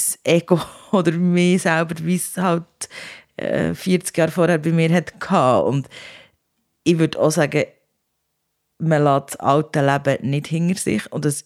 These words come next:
habe ich auch schon Diskussionen gehabt mit Freundinnen, sondern man muss einfach das Leben neu gestalten und das, was einem wichtig ist, vielleicht, mm,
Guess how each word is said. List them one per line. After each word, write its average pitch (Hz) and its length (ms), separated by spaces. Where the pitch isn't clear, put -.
habe 156 200
ich 139 80
auch 147 140
schon 151 200
Diskussionen 147 640
gehabt 151 180
mit - 360
Freundinnen, 175 880
sondern 143 540
man 156 200
muss 143 220
einfach 143 360
das - 120
Leben 143 380
neu 127 160
gestalten 139 540
und 131 200
das, 139 340
was 151 140
einem 131 260
wichtig 165 460
ist, 147 260
vielleicht, 147 380
mm, 165 60